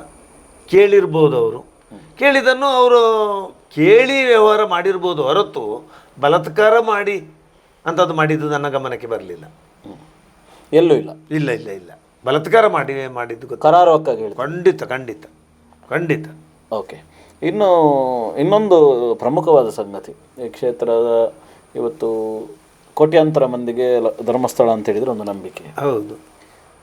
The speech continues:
Speaker 2: ಕೋಟ್ಯಾಂತರ ಜನಕ್ಕೆ ಧರ್ಮಸ್ಥಳ ಅಂತ ಹೇಳಿದ್ರೆ ಒಂದು ಉದ್ಯೋಗದ ಕೇಂದ್ರ.
Speaker 1: ಹ್ಮ್.
Speaker 2: ಲಕ್ಷಾಂತರ ಮಂದಿಗೆ ಧರ್ಮಸ್ಥಳ ಅಂತ ಹೇಳಿದ್ರೆ ಶಿಕ್ಷಣ ಪಡೆಯುವಂಥ ಕೇಂದ್ರ.
Speaker 1: ಹೌದು.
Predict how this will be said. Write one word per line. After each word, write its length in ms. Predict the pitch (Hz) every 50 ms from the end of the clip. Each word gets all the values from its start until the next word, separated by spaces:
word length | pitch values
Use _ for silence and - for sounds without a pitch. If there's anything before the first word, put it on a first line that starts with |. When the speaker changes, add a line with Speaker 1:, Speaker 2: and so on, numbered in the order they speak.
| _ -
Speaker 2:
ಕೋಟ್ಯಾಂತರ 480 | - 156 160 160 156 156 156 151 147 139
ಜನಕ್ಕೆ 680 | 127 139 135 131 120 - 139 139 135 135 131 135 131
ಧರ್ಮಸ್ಥಳ 500 | 117 123 127 147 151 147 156 160 151 143
ಅಂತ 240 | 139 139 135 127 -
ಹೇಳಿದ್ರೆ 440 | 123 127 131 131 120 139 151 143 135
ಒಂದು 400 | 131 120 123 127 127 123 120 117
ಉದ್ಯೋಗದ 680 | 117 120 - 120 135 143 135 143 175 170 147 147 123
ಕೇಂದ್ರ. 340 | 117 - 110 92 90 87 90
Speaker 1:
ಹ್ಮ್. 420 | 90 87 87 _ - 151 127 110 85 _ _ _ _ _ _ _ _ _ _ _ _ _ _ _ _ _ -
Speaker 2:
ಲಕ್ಷಾಂತರ 440 | 131 151 156 - 220 214 208 208 196
ಮಂದಿಗೆ 340 | 190 180 180 175 180 180 180
ಧರ್ಮಸ್ಥಳ 420 | 156 156 156 170 180 - - 175
ಅಂತ 180 | 170 160 156 160
ಹೇಳಿದ್ರೆ 240 | 156 151 156 170 165
ಶಿಕ್ಷಣ 380 | 160 190 170 - - 247 226
ಪಡೆಯುವಂಥ 500 | 208 170 185 - 147 135 120 113 110 107
ಕೇಂದ್ರ. 340 | 135 - - - - - 85
Speaker 1:
ಹೌದು. 560 | 80 80 - - - 151 131 110 107 107 -